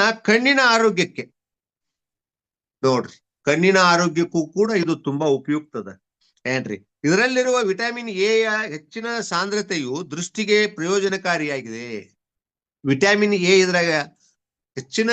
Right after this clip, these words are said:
ರೂಪದಲ್ಲಿ ಸಿಗೋದ್ರಿಂದ ಇದು ಕಣ್ಣಿನ ದೋಷವನ್ನು ಕೂಡ ನಿವಾರಣೆ ಮಾಡ್ತದೆ, ಕಣ್ಣಿಗೆ ದೃಷ್ಟಿಯನ್ನು ಕೂಡ ಸರಿ ಮಾಡ್ತದ ಅಂತ ಹೇಳ್ತಾರ. ಆ, ಕಣ್ಣಿನ ಆರೋಗ್ಯವನ್ನು ಬೆಂಬಲಿಸಲು ಇದನ್ನು ಸೇವಿಸಬಹುದು.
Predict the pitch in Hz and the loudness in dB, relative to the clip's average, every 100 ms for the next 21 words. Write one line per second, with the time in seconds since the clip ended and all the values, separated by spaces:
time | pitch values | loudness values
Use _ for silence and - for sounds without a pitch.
0 | 226 202 196 190 185 180 - 143 147 147 | 0 0 -2 -2 -6 -6 -6 -6 -4 -2
1 | 131 160 156 95 - _ _ _ 151 147 | -4 -8 -8 -10 -18 _ _ _ 0 2
2 | 110 - _ _ _ 180 214 247 233 156 | 2 0 _ _ _ -2 0 2 0 2
3 | 185 180 180 165 151 160 180 110 101 _ | 0 0 -2 -4 -6 -8 -8 -8 -10 _
4 | 135 131 151 156 131 120 107 104 101 - | -2 0 2 2 0 0 -2 -6 -8 -2
5 | 170 202 196 135 175 202 - 214 185 - | 2 4 4 0 -4 -4 -2 -2 -2 -4
6 | 190 170 104 - _ _ _ _ - - | -2 -2 -4 -10 _ _ _ _ -6 -2
7 | 165 220 185 151 135 117 117 110 107 110 | 0 2 2 0 -2 -4 -2 -2 -4 -8
8 | 156 139 110 - 95 90 _ _ _ _ | -6 -6 -6 -8 -10 -12 _ _ _ _
9 | _ _ - 180 302 - _ _ _ 160 | _ _ -2 0 0 -4 _ _ _ 0
10 | 185 214 196 175 180 190 190 175 190 262 | 4 4 4 4 4 4 4 2 0 -2
11 | 156 175 190 175 180 247 202 165 170 247 | -2 0 0 0 -2 -4 -4 -4 -4 -6
12 | - 208 247 202 143 107 98 107 110 101 | 0 0 0 -6 -8 -10 -10 -10 -10 -12